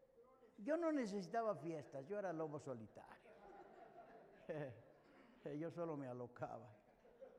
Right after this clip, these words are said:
Pero yo me pregunté ahí en el espejo, ¿cuál era el origen y cuál fue el origen de que yo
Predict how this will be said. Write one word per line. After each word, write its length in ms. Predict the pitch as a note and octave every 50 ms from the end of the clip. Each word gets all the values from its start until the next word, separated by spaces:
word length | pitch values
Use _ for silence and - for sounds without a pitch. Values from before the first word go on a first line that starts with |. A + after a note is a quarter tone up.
| - - - - - - - - - - - - - - - - -
Pero 400 | - D4 E4 E4 D#4+ D#4 C#4 - - - - - - - - - - - - - E3+ -
yo 160 | - C#4+ D#4
me 120 | E4+ E4 -
pregunté 640 | - A3+ G#3+ G#3 F#3+ G3 G#3+ G#3+ G3+ G#3+ C4+ C4+
ahí 200 | B3+ A#3+ A#3 A#3+
en 120 | B3 A#3+ A3+
el 140 | G#3 F#3 F3+
espejo, 680 | E3+ - - - A3 A#3 A#3 - - - C#3+ A2 - - - - - - _ _ _ _ _ _ _ _ _ _ _ _ _ _ _ _ _ _ _ _ _ -
¿cuál 340 | - A#3+ C4 C#4 C4+ C4+
era 240 | C4+ C4+ C4+ C4 B3
el 200 | A#3 A3 G#3 G3+
origen 560 | G3 G3 G3+ A#3 B3 B3+ G3+ - G3+ F#3+ F3+
y 60 | F3 E3
cuál 260 | - F#3+ G#3+ A3+ A3
fue 320 | A3 - G3+ G#3 G#3 G#3
el 100 | G#3 G3
origen 640 | F#3 E3+ E3+ E3 F3 G3+ A3 - - G3+ D#3+ C#3+ C#3
de 180 | B2+ D3 C#3+ D3
que 180 | - D3+ C#3
yo 380 | A#2 B2 F3 G3+ A3 A3 A3